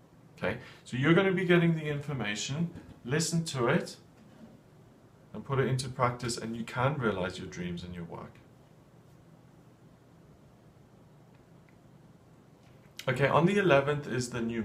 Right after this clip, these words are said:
moon, and the new moon is a period of setting intentions and setting goals. It's energy being pulled in. That further emphasizes this whole,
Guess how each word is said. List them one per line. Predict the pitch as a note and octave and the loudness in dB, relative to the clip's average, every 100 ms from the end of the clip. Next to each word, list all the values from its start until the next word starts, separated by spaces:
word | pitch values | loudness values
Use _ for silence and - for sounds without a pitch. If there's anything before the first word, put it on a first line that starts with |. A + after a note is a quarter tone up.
| G2+ | -2
moon, | A#2+ F#3+ - - - - - - | -2 -2 -4 -16 -20 -20 -20 -14
and | A#2+ | -4
the | B2 B2+ | 0 2
new | D#3 | 4
moon | E3+ D#3 D3 | 4 4 0
is | C3+ | -2
a | B2+ C3 | -4 -2
period | B2+ C3 B2+ | 0 0 0
of | - | -2
setting | - A#2 A#2 A2+ | -4 -2 -2 -4
intentions | G#2+ A2 A2+ A2+ - A#2+ | -8 -6 -6 -6 -6 -8
and | - G#2+ | -8 -8
setting | - A2 G#2+ G2+ | -6 -4 -6 -6
goals. | F#2 F2+ E2+ E2 E2 - | -2 -2 -2 -4 -8 -12
It's | - - | -12 -8
energy | - A#2 A#2 A#2 | -4 -4 -2 -4
being | A2 G#2 | -4 -8
pulled | G2 - G2 F#2 | -10 -8 -6 -6
in. | F#2 F2 F2 - - - - - - - - - - - - - - - | -6 -6 -8 -18 -20 -20 -20 -20 -20 -20 -20 -20 -20 -20 -20 -20 -12 4
That | B2 B2+ | 4 4
further | - C3+ C#3+ - | 6 6 8 2
emphasizes | B2+ B2+ C3+ - A#2 A2 A2+ | 0 -2 -4 2 4 4 -2
this | A2 A#2 - | -4 -4 -2
whole, | A#2 A2 A2 | 2 2 2